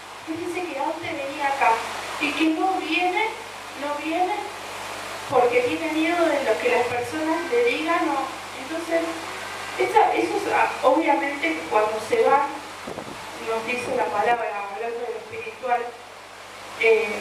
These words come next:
se va, dice que una persona se aleja para mal, se aleja, siete demonios vienen peores que el que fue libre antes. ¿Qué quiere decir?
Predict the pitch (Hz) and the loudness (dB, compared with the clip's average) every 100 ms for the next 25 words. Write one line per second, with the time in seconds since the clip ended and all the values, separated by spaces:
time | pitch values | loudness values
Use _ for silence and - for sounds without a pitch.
0 | - - - 277 269 302 370 - - 277 | -6 -8 -6 -2 2 4 4 2 -4 -8
1 | - 320 311 311 381 370 285 - 339 339 | -4 -4 -2 2 4 4 2 -2 0 0
2 | 320 - - - - 302 349 - - - | 0 -2 0 4 6 4 2 0 0 2
3 | - 226 202 208 226 269 294 359 - - | 0 -4 0 2 4 6 4 2 -4 -8
4 | - - - - 269 214 214 330 392 427 | -10 -10 -10 -6 4 4 6 2 2 4
5 | - - - 320 349 381 320 269 - 339 | 2 2 -4 0 0 2 2 2 2 2
6 | 339 349 - - 320 359 330 285 240 226 | 4 4 2 0 2 4 2 2 4 4
7 | 226 226 226 233 220 214 220 - 247 233 | 4 2 0 2 2 2 0 0 4 6
8 | 240 240 - 220 277 254 233 233 - 233 | 6 2 -2 -4 2 4 4 2 4 6
9 | 233 214 - 269 - - - - - - | 6 4 0 -4 -4 -10 -12 -14 -14 -10
10 | - 320 320 330 294 - - 311 - | -2 -2 0 2 4 4 2 2 2